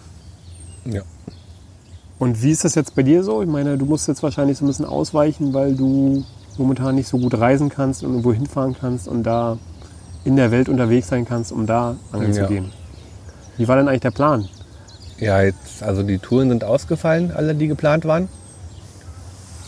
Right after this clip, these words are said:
Speaker 1: Jetzt gerade wäre ich, äh, ich glaub, irgendwie auf Mallorca.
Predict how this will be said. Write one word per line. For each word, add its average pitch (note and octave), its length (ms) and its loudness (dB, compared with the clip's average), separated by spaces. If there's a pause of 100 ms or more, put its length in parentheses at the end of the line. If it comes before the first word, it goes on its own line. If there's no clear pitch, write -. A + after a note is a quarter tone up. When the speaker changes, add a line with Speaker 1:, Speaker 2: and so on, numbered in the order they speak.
(220)
Speaker 1:
Jetzt A#2 240 0
gerade A#2+ 280 2
wäre A#2 100 4
ich, - 180 -8 (640)
äh, A2+ 320 4
ich G#2+ 760 -12
glaub, G#2 260 0
irgendwie G2+ 520 0 (120)
auf - 160 -8
Mallorca. A#2 560 2